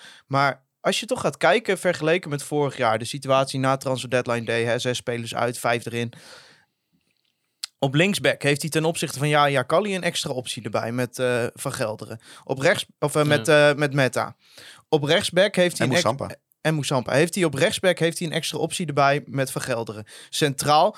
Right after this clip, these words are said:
Speaker 1: heeft hij een extra optie met Radinho Balken, die gewoon hartstikke goed is. Op die zes positie heeft hij een ervaren speler gekregen, wat Buis niet had. Eh, hij heeft in de spits heeft hij, eh, een speler, volgens mij is Strand Larsen één op één vervanger qua kwaliteit. Is
Speaker 3: Wie,
Speaker 1: gelukt.
Speaker 3: wie, wie heb je, wie is dat? Strand Larsen?
Speaker 1: Nou, dat bedoel ik.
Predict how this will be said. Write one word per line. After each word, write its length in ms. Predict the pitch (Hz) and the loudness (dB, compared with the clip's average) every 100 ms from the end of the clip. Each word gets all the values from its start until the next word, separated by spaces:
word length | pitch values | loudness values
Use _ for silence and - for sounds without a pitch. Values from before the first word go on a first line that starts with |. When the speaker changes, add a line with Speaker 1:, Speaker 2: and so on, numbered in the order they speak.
| - | -4
Speaker 1:
heeft 280 | - 156 180 | 2 2 4
hij 80 | 208 | 0
een 60 | |
extra 280 | 175 180 - | 0 0 0
optie 360 | 165 170 - 170 | 0 0 0 -2
met 180 | 156 139 | 0 0
Radinho 380 | 143 151 143 127 | 0 0 0 4
Balken, 320 | 131 151 151 | 4 4 0
die 100 | 143 | -4
gewoon 160 | 147 | -2
hartstikke 380 | 131 139 - 135 | 0 0 -2 -8
goed 260 | 120 135 123 | -10 -10 -10
is. 160 | 113 - - | -14 -16 -8
Op 180 | - 147 | -6 -2
die 120 | 151 | -2
zes 280 | 123 180 240 | 2 2 2
positie 540 | - 196 147 131 170 | 2 0 0 -4 0
heeft 240 | 151 196 - | 2 2 0
hij 120 | 190 | -2
een 100 | 175 | 0
ervaren 400 | 170 165 185 170 | 0 4 4 2
speler 320 | - 196 185 | 0 0 0
gekregen, 320 | 147 - 123 117 | -2 -4 -4 -2
wat 140 | 135 | 0
Buis 240 | 147 143 | 2 2
niet 160 | 143 156 | 0 -2
had. 300 | 147 113 - - - - _ _ | -2 -2 -6 -18 -18 -20 _ _
Eh, 220 | - 151 147 - _ _ | 2 4 4 -2 _ _
hij 120 | - 156 | 0 0
heeft 160 | 185 | 2
in 120 | - | 0
de 60 | 160 | -2
spits 400 | 139 - 254 - | 0 2 2 4
heeft 300 | 185 202 - | 4 2 2
hij, 200 | 196 185 | -2 -2
eh, 280 | - 156 135 | 2 2 4
een 120 | 151 | 0
speler, 580 | - 180 196 185 165 - - - _ - | 2 4 6 6 4 2 -14 -20 _ -20
volgens 280 | - 170 143 | -6 -4 0
mij 220 | 151 180 | 2 4
is 300 | 226 190 - - _ _ - 160 | 2 0 -2 -6 _ _ -12 -8
Strand 360 | - 160 165 | -4 0 2
Larsen 240 | 160 165 180 | 4 2 2
één 140 | 160 | 0
op 80 | 156 | 2
één 140 | 143 | 0
vervanger 340 | 127 120 113 120 | 0 -4 -4 -6
qua 140 | 123 | -8
kwaliteit. 520 | 117 117 117 - - | -4 -6 -4 -6 -6
Is 80 | 143 | -4
Speaker 3:
Wie, 80 | 120 | 0
Speaker 1:
gelukt. 260 | 147 135 143 | 2 2 0
Speaker 3:
wie, 80 | 123 | -6
wie 120 | 170 | -6
heb 120 | 170 | -6
je, 60 | - | -8
wie 160 | 151 190 | -8 -8
is 80 | |
dat? 240 | 170 - - | -8 -12 -16
Strand 300 | - - 156 | -16 -10 -8
Larsen? 260 | 165 185 - | -6 -8 -10
Speaker 1:
Nou, 260 | 151 160 131 | -2 0 2
dat 160 | 156 | 2
bedoel 200 | 151 139 | 0 -2
ik. 340 | 117 - - | -4 -8 -18